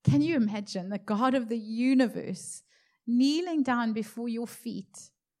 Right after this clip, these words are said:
and washing your feet so tenderly? What grace, <laughs> hey? And I believe what he was doing then was anointing their feet. He said, "I've got to do this so that you can be clean."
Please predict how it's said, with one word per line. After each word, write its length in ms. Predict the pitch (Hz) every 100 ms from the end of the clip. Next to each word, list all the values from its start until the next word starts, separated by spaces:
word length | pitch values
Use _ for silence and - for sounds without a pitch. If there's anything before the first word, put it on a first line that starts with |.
| _ _ _ _ _ _ _ _
and 180 | 214 214
washing 480 | 208 226 - 262 240
your 140 | 220
feet 380 | 208 - 214 -
so 160 | - 220
tenderly? 720 | 214 208 202 180 - 202 185 - _ _ _ _ _
What 240 | - 254 -
grace, 540 | 185 170 165 - -
<laughs> 40 | -
hey? 360 | 220 - - - _ _ _ _ _
And 120 | 240
I 80 | 247
believe 400 | 269 269 254 226
what 100 | 233
he 80 | 240
was 160 | 233 220
doing 240 | 247 240
then 220 | 226 214
was 180 | 196 -
anointing 920 | 202 208 214 233 233 - 240 220 220 - _
their 100 | 226
feet. 560 | 226 - 247 208 - - _ _ _ _ _ _
He 120 | - 226
said, 340 | - 277 208
"I've 180 | 208 -
got 120 | 233
to 100 | 262
do 220 | 220 254
this 220 | 220 175
so 100 | -
that 220 | 214 196 214
you 80 |
can 160 | 214 214
be 100 | 196
clean." 520 | 202 214 190 - 190